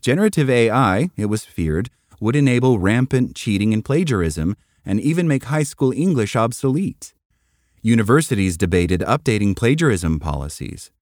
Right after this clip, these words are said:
Some school districts outright banned Chat G P T from their networks.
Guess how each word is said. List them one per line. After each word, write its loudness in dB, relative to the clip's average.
Some 2
school 4
districts -2
outright -2
banned -2
Chat -6
G -6
P -6
T -4
from -2
their 0
networks. -6